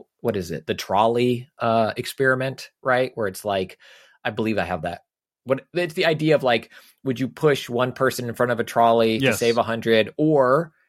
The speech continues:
Speaker 1: what if you don't have to push them? Would you just not say anything? Uh, you know, like,
Speaker 2: Right.
Speaker 1: what level would you go to sacrifice some to save many?
Speaker 2: Mm-hmm. Mm-hmm.
Speaker 1: And I think this is kind of hitting on those ideas of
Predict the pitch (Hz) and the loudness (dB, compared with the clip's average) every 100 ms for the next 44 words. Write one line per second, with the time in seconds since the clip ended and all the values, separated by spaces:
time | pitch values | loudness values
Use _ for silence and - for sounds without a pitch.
0 | _ _ 151 143 143 131 - 95 220 - | _ _ -4 -2 -2 -4 -6 -4 -4 -4
1 | 104 98 104 123 - 117 - - 127 156 | -8 -10 -8 -6 -4 -6 -6 -6 -2 0
2 | 190 98 - - 62 - _ _ _ _ | -2 -6 -12 -14 -16 -18 _ _ _ _
3 | 113 104 101 95 - - - 127 117 113 | -6 -4 -6 -8 -14 -18 -6 0 2 2
4 | 95 - 131 127 127 117 113 104 110 110 | 0 -2 0 0 2 0 -2 -4 -2 0
5 | 107 104 - 110 101 110 101 101 - 101 | 2 0 -4 -4 -4 -4 -6 -6 -4 -4
6 | 98 98 - 98 131 120 120 107 107 - | -4 -8 -8 0 2 4 2 0 -2 -10
7 | - - 117 107 113 135 127 127 117 143 | -20 -8 -4 -2 0 0 0 -2 -4 -8
8 | - 123 127 127 - 120 117 - 120 123 | -8 -4 -4 -4 -10 -8 -8 -8 -8 -6
9 | 113 107 113 107 110 104 107 156 113 98 | -6 -2 -4 -2 -4 -4 -2 0 0 0
10 | 107 101 98 95 | 0 0 0 -4